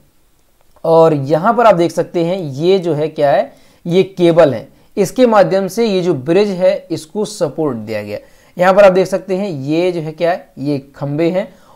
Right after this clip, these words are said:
और दोनों तरफ आप देख सकते हैं, ये जो केबल है इसके माध्यम से इस ब्रिज को कैसा किया गया है, यहाँ से जो है सपोर्ट दिया गया। तो इस तरह के जो ब्रिज हैं वो पहली बार जो है बनाए जा रहे हैं कृष्णा नदी पर।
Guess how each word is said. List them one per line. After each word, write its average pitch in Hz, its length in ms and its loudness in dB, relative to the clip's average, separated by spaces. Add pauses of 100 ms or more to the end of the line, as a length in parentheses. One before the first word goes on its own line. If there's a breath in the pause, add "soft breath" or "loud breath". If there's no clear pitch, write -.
(120 soft breath)
और - 160 4
दोनों 165 360 4
तरफ 202 240 2
आप 175 100 4
देख 156 180 -2
सकते 170 280 -6
हैं, 185 280 -8
ये 156 160 -6
जो 156 360 -2 (380 soft breath)
केबल 190 340 2
है 196 160 0 (120)
इसके 170 280 -4
माध्यम 143 380 -2
से 190 160 -8
इस 190 280 -8
ब्रिज 165 320 0
को 147 220 -6
कैसा 147 320 -4
किया 143 200 -2
गया 131 200 -6
है, 190 160 -6 (460 soft breath)
यहाँ 147 220 -2
से 170 180 -4
जो 147 120 -2
है 147 180 -2
सपोर्ट 180 480 -2
दिया 110 200 -10
गया। 113 160 -14 (240)
तो 190 220 -6
इस 254 180 0
तरह 233 200 4
के 240 120 -2
जो 233 120 0
ब्रिज 156 360 2
हैं 120 260 -8 (100)
वो 175 520 2 (440 soft breath)
पहली 185 300 0
बार 160 220 4
जो 151 100 -6
है 165 120 -4
बनाए 135 320 -4
जा 139 160 -2
रहे 143 120 -4
हैं 160 80 -10
कृष्णा 131 300 -14
नदी 117 260 -10
पर। 180 240 -4